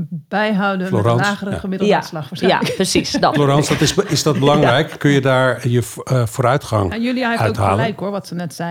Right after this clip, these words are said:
Speaker 1: Maar in het
Speaker 2: Mhm.
Speaker 1: algemeen, omdat je op dat duurlooptempo wil blijven lopen... zal je merken dat op datzelfde tempo je hartslag daalt.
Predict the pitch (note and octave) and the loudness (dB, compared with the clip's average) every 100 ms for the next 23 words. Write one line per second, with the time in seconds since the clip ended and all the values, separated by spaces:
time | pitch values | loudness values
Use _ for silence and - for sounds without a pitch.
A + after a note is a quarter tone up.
0 | F3 F3+ F#3 G3+ E3 G3+ F#3+ G3+ G#3+ F#3 | -6 -4 -4 -4 -4 -4 -4 -4 -4 -4
1 | F#3+ A3+ G3+ F3 F3+ F3+ E3+ E3 F3 D#3+ | -4 -6 -6 -4 -4 -4 -6 -6 -8 -6
2 | D#3+ D#3+ D3+ D#3 D#3+ D#3+ D#3+ E3 D#3 D#3+ | -8 -8 -8 -8 -8 -8 -8 -10 -10 -10
3 | D#3+ D#3+ E3+ E3 F3 E3 D3+ D#3+ D3+ - | -8 -8 -8 -8 -10 -12 -14 -16 -16 -8
4 | F#3 G#3 G3 F3+ F#3 E3+ F3 D#3 D#3 E3 | -6 -6 -8 -8 -8 -8 -10 -12 -14 -14
5 | C3 E3+ D3+ A#3+ | -10 -10 -10 -12